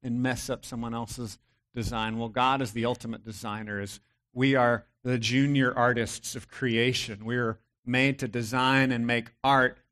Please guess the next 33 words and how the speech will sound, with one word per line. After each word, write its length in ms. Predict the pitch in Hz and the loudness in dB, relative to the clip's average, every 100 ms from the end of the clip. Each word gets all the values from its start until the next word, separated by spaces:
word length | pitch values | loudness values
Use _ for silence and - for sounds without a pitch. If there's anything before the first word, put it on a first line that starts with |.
| _ | _
that 160 | 123 120 | -6 -4
reflects 760 | 120 107 - 147 135 123 - - | -4 -4 -2 4 4 4 -4 -10
the 120 | 120 | -10
great 460 | 101 117 123 120 _ _ - | -2 2 2 0 _ _ -8
and 160 | 117 | -2
wise 320 | 113 113 110 | 2 2 0
creator. 640 | - - 110 107 101 95 110 _ | -6 -8 -4 -4 -4 -10 -14 _
We're 160 | 131 | -6
always 320 | 131 135 139 120 | -2 0 0 -2
doing 340 | 139 127 117 | -2 -2 -4
sub-creation. 960 | - - 131 117 - 135 110 101 - 101 | -4 -2 -2 -2 -8 -4 -4 -4 -6 -8
We're 100 | 107 | -4
always 180 | 127 131 | -2 -2
doing 280 | 147 147 143 _ _ | 0 0 -2 _ _
sub-art. 520 | - - 139 127 113 123 | -4 2 2 2 0 2
We 140 | 131 | 2
are 120 | 139 | 2
to 120 | 135 | 0
be 220 | 120 147 151 | 0 4 6
artists. 360 | 147 156 147 | 6 4 -2
We 120 | 147 | 0
are 80 | 135 | 2
to 80 | 135 | 2
be 300 | 120 151 160 | 0 0 0
creative. 580 | 139 - 147 147 147 139 | -2 -4 0 2 0 -2
We 100 | 131 | 0
are 140 | 131 | 2
to 80 | 123 | 0
make 400 | 117 135 147 143 | 0 0 0 -4
beauty 300 | 127 151 151 | -2 0 2
in 100 | 143 | 0
this 200 | 131 - | -2 -4
world, 360 | 135 135 139 | 0 2 0